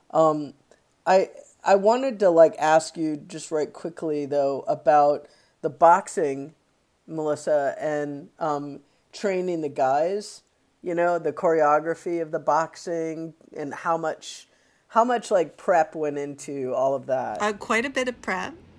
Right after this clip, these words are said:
Speaker 2: Um, I,
Speaker 1: Is
Speaker 2: and
Speaker 1: either one of those guys, like, a fighter? Is either one?
Speaker 2: Um, no, neither. I mean, neither of them are boxers specifically, but,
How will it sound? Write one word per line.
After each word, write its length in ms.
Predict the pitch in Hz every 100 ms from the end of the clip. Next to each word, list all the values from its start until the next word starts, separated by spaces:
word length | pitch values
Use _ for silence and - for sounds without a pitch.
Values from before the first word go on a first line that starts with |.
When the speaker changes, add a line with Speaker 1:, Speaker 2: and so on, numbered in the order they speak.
| -
Speaker 2:
Um, 720 | 202 190 185 180 180 175 180 - - -
I, 160 | 208
Speaker 1:
Is 140 | 214 214
Speaker 2:
and 100 | 285
Speaker 1:
either 260 | 285 311
one 240 | 269 233 247
of 100 | 254
those 220 | 247 233
guys, 320 | 233 226 233
like, 140 | 240 202
a 80 |
fighter? 640 | 180 190 196 196 202 202 -
Is 180 | 165 185
either 260 | 190 190
one? 320 | 180 185 196 196 _ _ _ -
Speaker 2:
Um, 320 | 214 208 208 208 220
no, 400 | 214 196 170 -
neither. 280 | 233 302 339
I 80 | 277
mean, 180 | 269 254
neither 300 | 269 294 277
of 100 | 226
them 140 | 214
are 100 | 175 170 -
boxers 500 | 180 208 - 196 196
specifically, 840 | - 175 - 180 196 220 226 240 - - -
but, 220 | 190